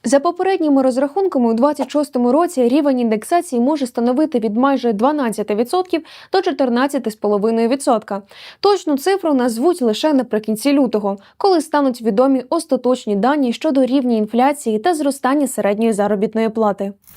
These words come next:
Підозрюємо, що уряд наразі не озвучує точних прогнозів, оскільки в попередні роки такі прогнози вже робили, і вони виявлялися помилковими. Найважливіше далі. Підвищать не всю пенсію.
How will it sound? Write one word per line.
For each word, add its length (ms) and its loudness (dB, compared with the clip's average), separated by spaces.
Підозрюємо, 760 2
що 280 -2
уряд 480 0
наразі 460 -2
не 140 2
озвучує 560 0
точних 440 -4
прогнозів, 560 0
оскільки 440 0
в 100 -6
попередні 580 0
роки 300 0
такі 260 -2
прогнози 500 0
вже 300 0
робили, 500 0
і 120 0
вони 280 2
виявлялися 800 0
помилковими. 800 0
Найважливіше 720 2
далі. 400 0
Підвищать 640 -2
не 120 2
всю 320 -2
пенсію. 520 -4